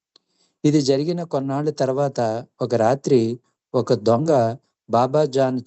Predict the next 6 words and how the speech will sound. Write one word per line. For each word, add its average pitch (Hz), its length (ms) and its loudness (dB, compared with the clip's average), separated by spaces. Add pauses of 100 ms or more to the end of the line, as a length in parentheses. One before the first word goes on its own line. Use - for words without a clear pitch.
చేతుల 117 260 -2
నుండి 120 560 0 (460)
గాజులను 131 640 0 (420)
మొరటుగా 131 500 2
లాగి 127 500 -2 (240)
వేశాడు. 113 400 -2